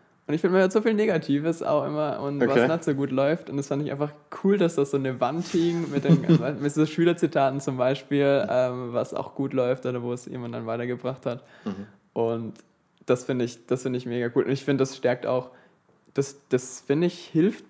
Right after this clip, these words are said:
Speaker 1: hilft, einen Selbstwert auch aufzubauen. Ich habe das ein Stück weit für mich persönlich übernommen. Ähm, ich habe so im Tagebuch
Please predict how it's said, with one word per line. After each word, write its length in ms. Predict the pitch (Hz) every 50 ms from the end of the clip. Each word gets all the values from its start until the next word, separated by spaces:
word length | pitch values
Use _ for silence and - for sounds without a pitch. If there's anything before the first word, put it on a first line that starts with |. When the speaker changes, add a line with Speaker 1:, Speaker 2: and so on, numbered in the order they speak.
| - -
Speaker 1:
hilft, 400 | - - - 165 160 170 165 -
einen 140 | - 151 151
Selbstwert 560 | 151 - 139 139 135 - - - 143 135 131
auch 120 | 131 139 -
aufzubauen. 540 | - 135 - - - 147 135 135 123 120 120
Ich 140 | 127 -
habe 100 | 143 135 -
das 200 | - 131 131 -
ein 140 | 131 110 -
Stück 280 | - - - 151 147 -
weit 220 | 151 143 139 - - - - - _ _
für 100 | - 135
mich 180 | 139 143 -
persönlich 420 | - 139 - - 143 147 147 143 143
übernommen. 560 | 127 131 123 123 131 139 147 156 156 - - -
Ähm, 400 | 127 135 131 131 127 131 127 - - -
ich 60 | -
habe 100 | 127 131
so 100 | - 139
im 240 | 131 131 127 127 131
Tagebuch 640 | - - 123 135 139 135 135 139 139 139 143 - -